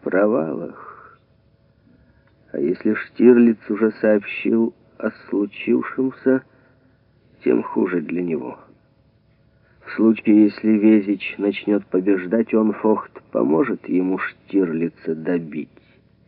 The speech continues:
Только так и никак иначе. Отстаивать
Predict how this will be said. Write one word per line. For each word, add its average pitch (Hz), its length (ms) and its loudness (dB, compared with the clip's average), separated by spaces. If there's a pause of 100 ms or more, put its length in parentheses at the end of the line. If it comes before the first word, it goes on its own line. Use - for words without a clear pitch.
(1080)
Только - 580 -10
так - 760 -14 (1120)
и - 120 -18
никак - 420 -14 (100)
иначе. - 540 -14 (1200)
Отстаивать - 920 -4